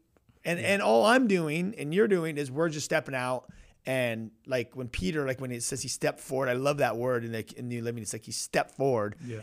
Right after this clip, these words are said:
Speaker 1: And when he stepped forward, the baptism of the Holy Spirit came upon him. He speak, and all kinds of people got saved.
Speaker 2: Yeah.
Speaker 1: It's something about when you just step forward.
Speaker 2: <laughs>
Speaker 1: And that's a little step of
Speaker 2: Yeah.
Speaker 1: faith. Just step
Speaker 2: Yeah,
Speaker 1: forward
Speaker 2: yeah. <laughs>
Speaker 1: into whatever that is. And that little act of faith, like,
Speaker 2: Yeah.
Speaker 1: "I'm gonna step."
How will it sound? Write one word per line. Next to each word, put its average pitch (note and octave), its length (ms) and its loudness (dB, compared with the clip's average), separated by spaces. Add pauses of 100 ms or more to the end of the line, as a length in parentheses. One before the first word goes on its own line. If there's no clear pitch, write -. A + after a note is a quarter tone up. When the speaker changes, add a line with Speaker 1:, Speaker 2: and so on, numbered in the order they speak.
(120)
Speaker 1:
And B2+ 80 -4
when B2 80 -4
he A#2 40 -4
stepped - 280 2
forward, F#3 240 4
the C3 80 4
baptism C#3 440 0
of - 20 -8
the C3+ 60 -4
Holy C#3+ 120 0
Spirit E3+ 240 0
came D3+ 160 -2
upon B2+ 260 -2
him. B2+ 80 -6
He A#2 120 -8
speak, D3 440 -6 (140)
and A#2+ 80 0
all B2 60 4
kinds A#2+ 200 -4
of G#2 60 -8
people A#2 160 -2
got F#2+ 160 -4
saved. G#2 380 -2 (420)
Speaker 2:
Yeah. D3+ 60 6
Speaker 1:
It's - 100 2
something G#3 320 2
about F#3+ 260 6
when D#3 120 -2
you C3+ 100 -2
just C3 200 -2
step - 280 2
forward. E3+ 600 2 (160)
Speaker 2:
<laughs> - 180 -12
Speaker 1:
And D#3 100 4
that's F#3 200 6
a A3+ 60 6
little G3+ 220 6
step G#3 160 2
of C#3 60 -2
Speaker 2:
Yeah. C3 60 -4
Speaker 1:
faith. D3+ 220 4
Just C#3 220 -6
step C3 180 2
Speaker 2:
Yeah, A#2 60 -8
Speaker 1:
forward D#3 380 4 (100)
Speaker 2:
yeah. G3 420 -6
<laughs> - 60 -20
Speaker 1:
into F#3+ 240 6
whatever F#3+ 320 6
that G#3+ 160 10
is. A#3+ 340 10
And F3 280 0 (200)
that - 220 2
little A#3+ 300 10 (120)
act F3+ 280 2
of D3 80 -2
faith, F#3 180 4
like, D3 200 2
Speaker 2:
Yeah. B2+ 120 -2
Speaker 1:
"I'm F#3 140 2
gonna F#3+ 160 2
step." - 600 0